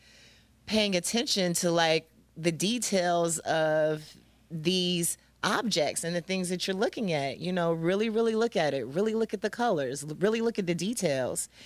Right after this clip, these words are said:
and draw that." And so just throughout time, I saw that my skills began to improve, and, um,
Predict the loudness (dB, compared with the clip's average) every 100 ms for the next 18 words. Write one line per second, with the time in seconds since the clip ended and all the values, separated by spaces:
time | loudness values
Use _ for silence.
0 | -20 -14 -2 0 2 2 2 0 -2 -4
1 | -10 -14 -2 0 0 0 2 4 4 2
2 | 2 0 0 2 4 2 -2 -6 _ _
3 | _ -20 -10 0 2 4 4 4 4 2
4 | -2 -8 -20 -20 -20 _ _ _ -2 0
5 | 2 4 4 4 2 2 2 0 -4 -12
6 | -10 -2 2 4 4 4 2 0 0 2
7 | 2 0 -2 0 0 0 -2 -4 -4 0
8 | 2 2 2 0 -4 -6 -4 -2 -2 -4
9 | -4 -4 -4 -4 -6 -8